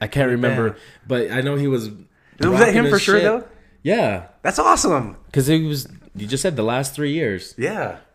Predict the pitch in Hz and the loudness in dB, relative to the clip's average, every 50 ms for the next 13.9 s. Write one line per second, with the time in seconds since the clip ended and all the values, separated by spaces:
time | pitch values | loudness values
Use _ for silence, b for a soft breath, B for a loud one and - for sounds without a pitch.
0 | b b b b b b b b b - - - 180 208 233 220 190 - - 170 | b b b b b b b b b -4 0 2 2 2 2 0 0 0 0 0
1 | 160 135 143 131 127 110 113 117 110 - - 139 131 131 127 120 123 117 113 113 | 0 2 0 -2 -2 -4 -4 -8 -10 -4 -2 0 0 0 0 -2 -2 -4 -4 -4
2 | 104 - 98 101 110 107 113 107 - 120 113 110 107 107 107 104 101 101 113 120 | -6 -6 -6 -8 -8 -8 -10 -10 -8 -6 -4 -4 -4 -6 -6 -8 -8 -6 -4 -4
3 | 110 104 113 113 110 107 101 98 101 95 113 131 165 202 - 220 185 175 156 147 | -4 -6 -8 -8 -8 -8 -8 -10 -10 -6 -4 -2 -2 -2 -2 -2 -2 0 2 2
4 | 147 139 - 131 117 101 117 110 107 104 104 98 - - 107 107 110 120 - - | 2 0 -2 -4 -4 -2 -2 0 0 -2 -2 -4 -8 -8 -8 -6 -6 -6 -8 -10
5 | 113 113 127 131 - 131 117 107 101 95 90 - - 127 151 147 143 113 - 87 | -14 -16 -16 -14 -10 -8 -6 -6 -6 -8 -10 -10 -8 -8 -6 -6 -6 -6 -6 -8
6 | 82 80 82 - - _ _ _ _ - - 202 208 196 208 - - 277 294 285 | -8 -8 -10 -14 -20 _ _ _ _ -4 -2 0 0 0 -2 -4 -6 -6 -6 -6
7 | - 302 311 302 220 285 277 202 147 131 113 95 95 143 - - - - 170 170 | -4 -4 -4 -4 -4 -4 -6 -4 -2 -2 -2 -2 -2 -6 -6 -8 -8 -8 -6 -6
8 | 180 165 120 95 98 123 143 147 151 160 160 98 98 110 107 98 92 92 - - | -4 -4 -6 -6 -6 -8 -6 -6 -4 -4 -4 -6 -6 -6 -6 -6 -6 -8 -12 -18
9 | - B B B B B B B B B B B B B - - 127 123 123 123 | -20 B B B B B B B B B B B B B -6 -4 -2 0 0 -2
10 | 120 120 117 117 117 110 113 b b b b 143 165 196 214 208 156 151 170 165 | -2 -4 -8 -8 -10 -12 -14 b b b b -14 -12 -10 -8 -8 -8 -8 -8 -8
11 | - 180 175 175 180 170 165 - 135 - 180 175 135 113 - - 92 87 98 117 | -8 -8 -6 -6 -6 -8 -10 -14 -14 -12 -10 -10 -10 -10 -12 -14 -16 -14 -14 -12
12 | 135 170 190 185 190 190 190 185 175 143 110 98 90 90 - _ _ _ _ b | -10 -10 -10 -10 -10 -12 -12 -12 -12 -12 -12 -12 -14 -18 -20 _ _ _ _ b
13 | b b b b b b b b b - - 143 135 135 131 131 131 127 | b b b b b b b b b -12 -6 -2 -2 0 0 -2 -4 -4